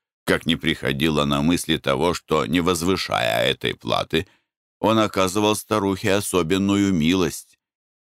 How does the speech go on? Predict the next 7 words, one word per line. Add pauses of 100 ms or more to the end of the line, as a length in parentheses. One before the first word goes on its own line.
(220)
Люди
всегда
казались
ему
недовольными,
неблагодарными,
неприятными —